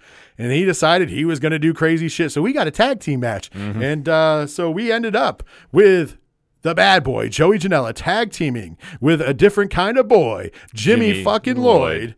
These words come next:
Speaker 1: And they defeated the Second Gear Crew team of One Call Manders and Matthew Justice, thirteen minutes,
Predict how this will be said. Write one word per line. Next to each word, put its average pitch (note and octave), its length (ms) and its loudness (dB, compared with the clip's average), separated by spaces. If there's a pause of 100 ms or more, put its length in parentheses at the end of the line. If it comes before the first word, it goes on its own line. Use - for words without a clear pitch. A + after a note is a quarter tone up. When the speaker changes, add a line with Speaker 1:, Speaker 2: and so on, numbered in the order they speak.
(240)
Speaker 1:
And D3 280 0
they A#3+ 160 2
defeated C#4+ 760 2
the G3+ 100 -2
Second B3 460 -4
Gear C4+ 260 0
Crew G3 240 2
team G3+ 220 -2
of E3 140 0
One G#3+ 240 0
Call F#3+ 240 2
Manders F3 420 0
and C3+ 100 -4
Matthew E3 360 2
Justice, C#3 420 -2
thirteen F#3 600 -2
minutes, D3+ 280 -4